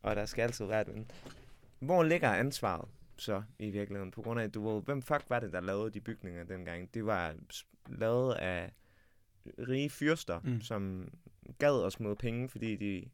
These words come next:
Speaker 1: gerne ville have en lækker bolig.
Speaker 2: Præcis.
Speaker 1: Altså
Speaker 2: Og udbyttede en masse mennesker, ikke? Og det var en
Speaker 1: Ja,
Speaker 2: pisse uretfærdig verden, og der er
Speaker 1: det er
Speaker 2: masser
Speaker 1: det.
Speaker 2: af slaver, der var med i det. Altså, København er jo bygget på slaver, for eksempel.
Speaker 1: Mm.
Speaker 2: Altså, så, så jeg siger
Speaker 1: Men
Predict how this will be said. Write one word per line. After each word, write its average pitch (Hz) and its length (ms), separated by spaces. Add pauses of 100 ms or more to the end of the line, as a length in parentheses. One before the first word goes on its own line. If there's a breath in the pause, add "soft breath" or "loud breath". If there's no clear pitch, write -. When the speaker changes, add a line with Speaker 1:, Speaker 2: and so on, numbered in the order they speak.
(220)
Speaker 1:
gerne 104 180
ville 107 120
have 110 120
en 104 60
lækker 117 200
bolig. 113 480
Speaker 2:
Præcis. 127 420
Speaker 1:
Altså 110 320 (440)
Speaker 2:
Og 135 120
udbyttede 151 420
en 113 60
masse 135 200
mennesker, 127 380
ikke? 196 120
Og - 40
det 131 60
var 135 60
en 131 60
Speaker 1:
Ja, 165 80
Speaker 2:
pisse 208 160
uretfærdig 135 380
verden, 131 220
og 131 40
der 120 60
er 117 40
Speaker 1:
det 123 40
er 139 40
Speaker 2:
masser 151 120
Speaker 1:
det. 160 60
Speaker 2:
af 143 40
slaver, 135 300
der 156 60
var 127 80
med 131 140
i 135 80
det. 143 100
Altså, 123 140
København 123 380
er 143 40
jo 135 40
bygget 147 380
på 135 80
slaver, 123 320
for 131 100
eksempel. 120 440
Speaker 1:
Mm. 98 140 (160 loud breath)
Speaker 2:
Altså, 135 180
så, 139 200
så 127 220 (480 soft breath)
jeg 131 100
siger 147 180
Speaker 1:
Men 151 40